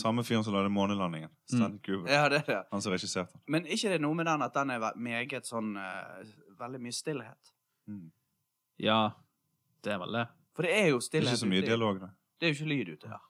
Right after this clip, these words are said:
Speaker 1: Nei.
Speaker 3: Noe som jeg ikke tror på.
Speaker 1: Nei, det tror ikke jeg.
Speaker 3: <laughs> Det tror jeg i hvert fall ikke på.
Speaker 1: Nei, det er vanskelig å, det er vanskelig, synes jeg, å få vite hva man skal, eh, kjøpe og ikke kjøpe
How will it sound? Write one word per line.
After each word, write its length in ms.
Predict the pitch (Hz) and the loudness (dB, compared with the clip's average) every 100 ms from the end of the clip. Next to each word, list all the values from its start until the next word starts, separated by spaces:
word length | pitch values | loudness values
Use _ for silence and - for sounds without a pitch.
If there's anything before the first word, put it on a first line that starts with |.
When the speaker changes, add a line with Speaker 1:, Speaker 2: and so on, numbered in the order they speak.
| _ _ - | _ _ -4
Speaker 1:
Nei. 140 | 101 104 _ _ _ _ _ _ _ - | -2 -2 _ _ _ _ _ _ _ 0
Speaker 3:
Noe 200 | 131 131 | 2 2
som 140 | 123 98 | 0 -4
jeg 80 | - | -8
ikke 140 | - 143 | -12 -10
tror 140 | 131 | -10
på. 140 | - _ _ _ _ _ _ | -16 _ _ _ _ _ _
Speaker 1:
Nei, 160 | - 80 | -8 -2
det 80 | 78 | -2
tror 100 | - - | 2 2
ikke 80 | |
jeg. 560 | - - - - 151 170 | 2 -6 -4 -4 -4 -4
Speaker 3:
<laughs> 40 | - | -6
Det 80 | - | -2
tror 160 | 151 139 | 2 6
jeg 100 | 160 | 6
i 100 | 156 | 6
hvert 240 | 170 - 135 | 2 2 -4
fall 160 | 80 | -4
ikke 140 | - - | -2 -4
på. 120 | - - - _ _ - - - _ _ _ _ - _ - | -4 -14 -20 _ _ -20 -20 -20 _ _ _ _ -20 _ 0
Speaker 1:
Nei, 100 | 110 | 4
det 80 | 139 | 6
er 100 | 135 131 | 6 6
vanskelig 320 | 151 - 147 | 4 6 8
å, 560 | 113 110 104 104 101 104 | 10 10 10 10 8 6
det 80 | 110 | 4
er 80 | 107 | 2
vanskelig, 400 | 107 - 123 104 92 87 | 2 0 2 4 4 2
synes 160 | 92 | -2
jeg, 100 | 101 | 0
å 320 | 92 90 90 87 | 4 4 6 4
få 80 | 95 | 0
vite 260 | 95 95 95 | -4 -4 -2
hva 120 | 104 95 | 0 2
man 100 | 87 | 0
skal, 300 | - 85 82 | -2 -4 -2
eh, 380 | 82 80 80 85 | -4 -4 -6 -6
kjøpe 380 | 85 87 85 85 | 0 0 0 -2
og 60 | 78 | -4
ikke 160 | - - | -4 -6
kjøpe 260 | 82 87 | -8 -8